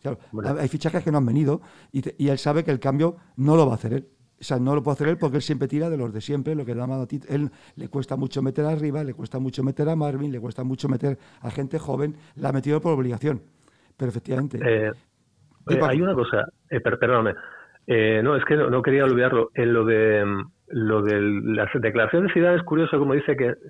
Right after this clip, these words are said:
Speaker 2: se han ganado el derecho a competir. Bueno, es curioso cómo lo expresa.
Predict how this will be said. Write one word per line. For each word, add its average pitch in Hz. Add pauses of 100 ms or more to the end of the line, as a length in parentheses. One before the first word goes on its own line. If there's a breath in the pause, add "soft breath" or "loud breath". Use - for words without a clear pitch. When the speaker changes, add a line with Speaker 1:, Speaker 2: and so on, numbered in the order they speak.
Speaker 2:
se 147
han 151
ganado 160 (100)
el 117
derecho 117
a 101
competir. 110 (680 soft breath)
Bueno, 147
es -
curioso 180
cómo 175
lo 123
expresa. -